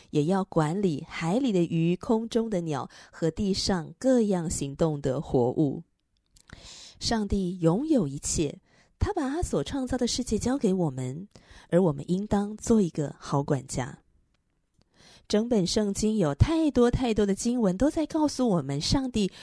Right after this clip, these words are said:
拥有一切，这个世界是属于他的。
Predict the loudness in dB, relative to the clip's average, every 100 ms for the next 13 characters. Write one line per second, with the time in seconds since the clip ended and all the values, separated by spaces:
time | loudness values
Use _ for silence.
0 | 0 4 6 6 6 6 6 4 0 -2
1 | 0 0 -4 2 4 4 2 0 0 0
2 | 0 2 2 2 0 0 -2 -2 -4